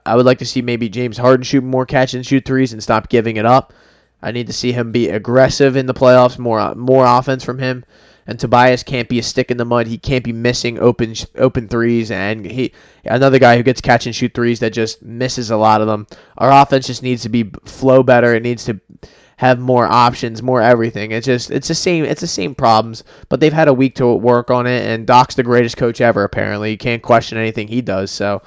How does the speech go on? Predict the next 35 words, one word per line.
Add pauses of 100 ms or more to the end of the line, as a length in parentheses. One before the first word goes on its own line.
(640)
let,
let's
hope
that
he,
um, (520)
has
devised
a
plan
or,
or
figured
something
out,
you
know, (520)
which
would,
uh, (360)
not
be
par
for
the
course
for
a
guy
who
apparently (160)
doesn't
have
game
plans,